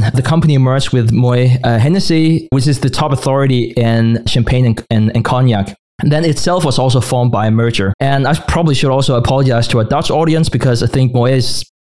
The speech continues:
actually supposed to be <laughs> pronounced Moët or something like that. It's a Dutch name, but the company was actually still founded in, uh, in France. And so regardless, the business today is a luxury conglomerate. And so while Louis Vuitton is core to, uh, L V M H, the,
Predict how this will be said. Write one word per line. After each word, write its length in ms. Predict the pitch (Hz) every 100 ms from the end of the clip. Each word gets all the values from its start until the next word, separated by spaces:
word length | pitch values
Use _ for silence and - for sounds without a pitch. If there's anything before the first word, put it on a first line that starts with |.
| -
actually 200 | 120 113
supposed 320 | 110 123 120
to 80 | 113
be 160 | 113
<laughs> 60 | 113
pronounced 400 | - 135 - -
Moët 420 | 123 127 165 208
or 40 |
something 260 | 135 160 -
like 180 | 151 143
that. 220 | 151 165 - _
It's 140 | - 185
a 60 |
Dutch 280 | 143 180 185
name, 240 | 165 160 165
but 260 | 135 123
the 80 | 135
company 280 | 123 131 123
was 100 | 113
actually 220 | 117 113
still 200 | 104 120
founded 400 | 107 113 113 104
in, 240 | 110 107 101 -
uh, 140 | 113 110
in 100 | 117
France. 460 | 120 107 98 - - _ _
And 140 | 156 156
so 500 | - 190 185 175 156 - -
regardless, 680 | 170 175 233 180 139 -
the 460 | - 139 185 175 180
business 400 | 139 208 240 226
today 400 | - 160 160 180
is 120 | 143
a 40 | 147
luxury 320 | 143 165 151
conglomerate. 640 | 135 127 131 143 120 98 - - _
And 120 | 151
so 300 | 147 170 156
while 260 | 160 156 190
Louis 180 | 208 170
Vuitton 240 | 165 170
is 160 | 147 -
core 320 | - 151 156
to, 380 | - 139 131 131 -
uh, 380 | 120 117 113 113
L 120 | 127 127
V 140 | 123
M 40 | 139
H, 260 | 185 -
the, 280 | - 143 143